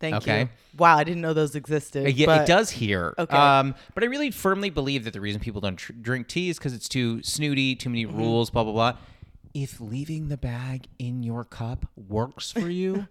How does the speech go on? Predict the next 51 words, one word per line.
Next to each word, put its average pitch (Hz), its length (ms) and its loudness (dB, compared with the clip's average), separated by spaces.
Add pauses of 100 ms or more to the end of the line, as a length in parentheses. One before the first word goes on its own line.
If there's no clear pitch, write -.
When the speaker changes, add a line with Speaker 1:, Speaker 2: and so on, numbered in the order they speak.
Speaker 1:
<laughs> - 100 -20
Speaker 2:
that's 123 480 -4 (140)
great. 101 520 -8 (340)
I - 40 -2
have 143 60 2
Speaker 1:
It's 160 40 0
Speaker 2:
no 202 60 2
Speaker 1:
just 196 80 0
Speaker 2:
problem 214 180 4
with 165 100 -2
that. - 120 -2
Speaker 1:
a 170 60 2
little 185 320 2
bit 175 360 2 (560)
more 151 300 -2
caffeine 143 640 -2
throughout 139 420 -6
the 135 80 -10
day, 123 300 -10
just - 200 -14
a 127 40 -10
little 131 240 -4
Speaker 2:
Sure. 359 260 4
Speaker 1:
bit. - 100 -4
And 165 160 -6
by 185 140 2
the 190 100 0
end, 175 140 -2
it's 156 100 -12
just - 140 -12
hot 135 220 -4
water, 123 360 -6
but 120 320 -8 (160)
Speaker 2:
But - 120 -8
it's - 80 -10
delicious. - 500 -2
Speaker 1:
Yeah. 220 180 2
Speaker 2:
I 139 120 6
drink 247 180 0
hot 95 160 2
water 87 220 -2
throughout 80 180 -6
the - 80 -14
day. - 220 -12 (140)
Speaker 1:
Hot 165 200 2
water 170 220 4
with 165 160 -2
lemon, 160 460 -6
love 135 220 -4
it. - 160 -12 (200)
Speaker 2:
Um, 127 340 0